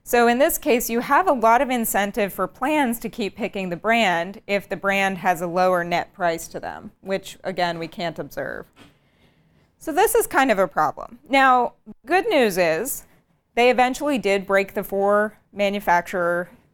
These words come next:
market, but so now generic imatinib is much cheaper.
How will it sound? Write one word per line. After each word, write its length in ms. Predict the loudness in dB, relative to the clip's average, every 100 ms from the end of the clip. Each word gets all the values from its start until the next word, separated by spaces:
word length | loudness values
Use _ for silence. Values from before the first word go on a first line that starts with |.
| _ _ _
market, 500 | 0 2 2 -2 -4 -6 0
but 400 | 2 4 2 -4 _ _ _ _
so 280 | -2 4 4
now 320 | 4 4 4
generic 380 | 2 2 2 2
imatinib 420 | 2 2 2 0
is 120 | -2
much 260 | -2 -4 -4
cheaper. 480 | -4 -4 -2 -6